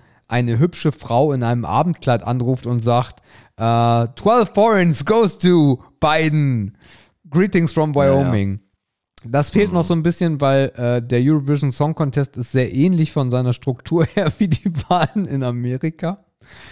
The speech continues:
Speaker 1: Äh, und, äh, und, äh, bildungsschwache Länder, äh,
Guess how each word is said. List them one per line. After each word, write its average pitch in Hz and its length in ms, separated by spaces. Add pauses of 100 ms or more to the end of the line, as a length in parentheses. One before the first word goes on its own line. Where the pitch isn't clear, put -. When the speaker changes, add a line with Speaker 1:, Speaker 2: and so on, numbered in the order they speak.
(400)
Speaker 1:
Äh, 113 440 (120)
und, 113 520
äh, 107 480 (460)
und, 110 440
äh, 110 280
bildungsschwache 143 1160
Länder, 123 540 (460)
äh, 117 360